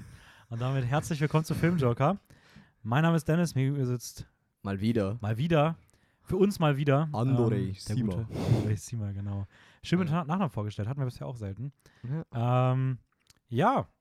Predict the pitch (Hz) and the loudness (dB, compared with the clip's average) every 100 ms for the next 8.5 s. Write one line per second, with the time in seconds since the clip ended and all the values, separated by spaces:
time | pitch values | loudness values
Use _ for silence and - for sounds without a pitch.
0 | _ _ - - - 147 143 131 127 113 | _ _ -20 -20 -4 -2 -2 -2 -2 -2
1 | 110 156 - - - 110 117 101 151 - | -2 -2 -4 -14 -6 -2 2 4 2 0
2 | - _ _ _ - 110 110 113 170 - | -12 _ _ _ -6 -2 0 2 2 0
3 | - - - - 143 143 123 127 120 117 | -6 -8 -6 -2 0 0 0 0 -2 -2
4 | 139 151 151 143 127 143 143 135 156 196 | -2 -2 -2 -2 -2 -2 0 0 2 0
5 | - - _ _ _ - 123 123 143 - | -4 -20 _ _ _ -16 -14 -12 -14 -18
6 | _ - 151 151 147 151 156 147 131 - | _ -4 2 4 4 6 6 4 0 -10
7 | - _ _ _ _ _ - 123 120 123 | -20 _ _ _ _ _ -18 -12 -8 -4
8 | 135 156 - - - | -2 -2 -4 -14 -18